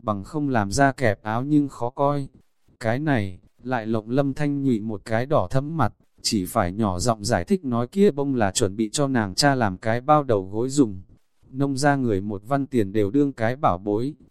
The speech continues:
đặc biệt là trong nhà nhật tử khốn khổ nhân ra, nơi nào bỏ được tiêu tiền làm những cái đó xảo mặt đồ vật.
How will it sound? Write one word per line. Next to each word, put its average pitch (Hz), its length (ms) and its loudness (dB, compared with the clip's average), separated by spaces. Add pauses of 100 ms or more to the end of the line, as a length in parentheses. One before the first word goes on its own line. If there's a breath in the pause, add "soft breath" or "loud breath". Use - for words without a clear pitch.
đặc 107 220 -2
biệt 113 260 2
là 104 160 0
trong 139 260 -2
nhà 113 160 0
nhật 104 280 -2
tử 101 160 0
khốn 117 280 -6
khổ 113 300 -6
nhân 135 200 0
ra, 143 420 4 (240)
nơi 143 240 0
nào 110 280 2
bỏ 101 220 0
được 104 240 -2
tiêu 156 160 4
tiền 113 240 0
làm 104 280 -2
những 135 180 -2
cái 113 220 -2
đó 117 160 0
xảo 110 260 2
mặt 101 220 0
đồ 107 200 0
vật. 101 200 2